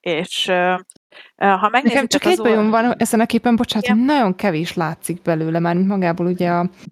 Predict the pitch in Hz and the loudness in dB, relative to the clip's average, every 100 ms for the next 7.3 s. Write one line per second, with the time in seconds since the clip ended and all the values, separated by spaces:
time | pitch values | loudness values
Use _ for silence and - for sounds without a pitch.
0 | _ - - 196 185 - 175 160 220 285 | _ -10 -2 -2 0 0 0 0 2 2
1 | 262 262 233 214 - - - - 202 185 | 0 0 0 0 -6 -12 -6 0 2 0
2 | - _ - 269 233 196 - - 180 101 | -4 _ -2 2 2 0 -8 -6 -4 -4
3 | - _ _ 214 208 190 - - 240 262 | -12 _ _ 2 2 0 -4 -8 -6 -6
4 | 285 226 196 - 196 196 185 220 262 247 | -6 -6 -4 -2 -2 0 0 -2 0 -2
5 | - 208 208 196 196 - 226 214 180 185 | 0 -4 -4 -6 -6 -6 -2 0 0 -4
6 | 190 185 _ - 190 - - 202 214 208 | -4 -6 _ -2 -2 -2 -2 -2 -2 -6
7 | - 233 180 | -4 -4 -6